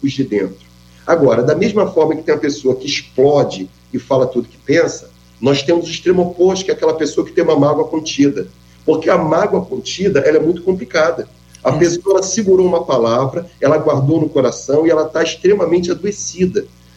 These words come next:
Speaker 1: E tem pessoas, Jota, dentro desse contexto aí, que não se sentem assim, não tem liberdade pra falar daquilo que sente. Porque se for falar daquilo que sente, o cônjuge não entende. Então a pessoa às vezes prefere se calar,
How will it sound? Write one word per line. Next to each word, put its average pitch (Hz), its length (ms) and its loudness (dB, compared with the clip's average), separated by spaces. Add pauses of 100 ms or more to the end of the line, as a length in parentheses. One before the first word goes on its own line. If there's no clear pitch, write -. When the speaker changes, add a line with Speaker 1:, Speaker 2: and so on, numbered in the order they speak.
(120)
Speaker 1:
E 254 240 4
tem 208 280 -2
pessoas, 165 560 2
Jota, 98 300 -4
dentro 110 280 0
desse 147 240 -4
contexto - 480 -2
aí, 127 340 2 (380)
que 170 80 -2
não 170 180 4
se 180 140 -4
sentem 175 440 0
assim, 143 520 0 (120)
não 175 180 2
tem 185 120 0
liberdade 175 640 0
pra 160 120 -4
falar 147 240 -2
daquilo 143 300 -4
que - 80 -16
sente. 123 420 -2 (440)
Porque 165 220 2
se 220 120 -2
for 202 160 2
falar 156 160 4
daquilo 139 280 0
que - 120 -14
sente, 160 460 0
o 143 80 0
cônjuge 165 440 0
não 185 120 2
entende. 151 500 -2 (280)
Então 151 240 2
a 190 100 2
pessoa 185 300 2
às 156 60 -2
vezes 160 200 0
prefere 143 400 0
se 139 160 -6
calar, 113 600 0